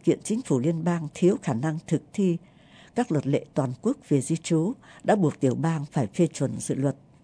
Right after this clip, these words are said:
Tối cao Pháp viện bày tỏ sự thông cảm với các mối quan ngại của tiểu bang về vấn đề di trú, nhưng nêu ra rằng tiểu bang đã vượt quá giới hạn pháp lý của mình trong nhiều phần của bộ luật. Trong phán quyết, thẩm phán Anthony Kennedy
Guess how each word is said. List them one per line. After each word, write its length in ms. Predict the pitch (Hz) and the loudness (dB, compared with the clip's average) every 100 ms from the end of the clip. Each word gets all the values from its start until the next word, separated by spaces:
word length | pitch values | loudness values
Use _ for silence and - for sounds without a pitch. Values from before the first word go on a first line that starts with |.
| - - - _ - - _ - | -20 -20 -20 _ -20 -20 _ 0
Tối 140 | 165 - | 0 2
cao 140 | 180 | 0
Pháp 140 | 165 220 - | 0 0 2
viện 140 | 151 | 0
bày 240 | 160 160 147 - | 2 0 0 0
tỏ 240 | 135 123 | -2 -2
sự 180 | - - | -4 -2
thông 160 | - 202 196 | 0 -2 0
cảm 240 | 143 113 | -2 -2
với 80 | 214 | -2
các 200 | 240 240 | -2 0
mối 160 | 190 233 | 0 0
quan 140 | 196 175 | 0 0
ngại 220 | 160 139 - | 2 0 0
của 120 | 131 | -4
tiểu 220 | - 131 | -2 -2
bang 320 | 120 165 170 160 | 2 2 0 0
về 140 | 135 | -2
vấn 180 | 120 165 | 0 0
đề 160 | 175 123 | 0 0
di 160 | 170 | -2
trú, 380 | 156 165 156 220 - - - - - - - | -2 0 2 0 -6 -18 -20 -20 -20 -16 0
nhưng 180 | 226 214 | 2 4
nêu 140 | 214 | 4
ra 160 | 202 196 | 4 2
rằng 260 | 165 123 113 | 0 -2 0
tiểu 160 | 139 | 0
bang 320 | 117 170 175 - | 2 0 0 -2
đã 100 | 165 | -2
vượt 240 | 165 143 - | 0 0 0
quá 180 | 156 220 | -2 0
giới 160 | 220 | 0
hạn 200 | 240 165 - | 0 -2 -4
pháp 200 | 240 233 | -6 -2
lý 140 | 170 220 | 0 0
của 160 | - | -2
mình 280 | 127 139 131 - - - - - | -2 -2 -2 -8 -20 -20 -16 -2
trong 160 | 190 | 0
nhiều 160 | 170 135 | 2 0
phần 280 | - 135 113 - | 2 -2 -2 -4
của 120 | 135 | -2
bộ 160 | 123 131 | -2 -2
luật. 180 | 143 131 - - - - - - - - - - | -2 -4 -10 -20 -20 -20 -20 -20 -20 -20 -20 -2
Trong 220 | 190 156 | 0 0
phán 200 | - 170 | 0 -2
quyết, 260 | 190 220 269 - - | 0 -2 -2 -8 -2
thẩm 160 | 131 | -2
phán 340 | 107 - 147 170 - | -2 -2 -2 -2 0
Anthony 520 | 180 147 160 156 151 | 0 0 -2 0 0
Kennedy 640 | - 160 143 147 147 135 | 0 0 0 0 0 0